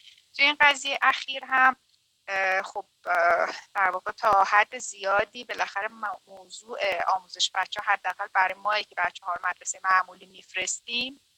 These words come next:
مسئله مدرسه بود. فقط یه همراهی می‌کردیم. اه،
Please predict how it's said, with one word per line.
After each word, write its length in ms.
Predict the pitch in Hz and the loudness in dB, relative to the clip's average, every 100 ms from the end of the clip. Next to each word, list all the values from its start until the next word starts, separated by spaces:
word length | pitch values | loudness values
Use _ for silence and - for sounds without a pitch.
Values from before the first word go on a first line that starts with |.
| _ | _
مسئله 800 | 190 - - 196 208 240 240 240 | -2 -2 -4 -4 -2 2 4 4
مدرسه 640 | 233 202 185 - - 233 | 6 4 4 -4 -6 -6
بود. 260 | 247 262 277 _ - | -8 -10 -14 _ -2
فقط 240 | 208 214 | 0 0
یه 420 | 226 240 240 226 - | 2 2 2 0 -6
همراهی 640 | - 202 196 196 190 214 185 | -2 0 0 -2 -6 -8 -16
می‌کردیم. 460 | - - 175 - _ _ _ _ _ _ | -18 -12 -10 -12 _ _ _ _ _ _
اه، 220 | 220 202 | 0 0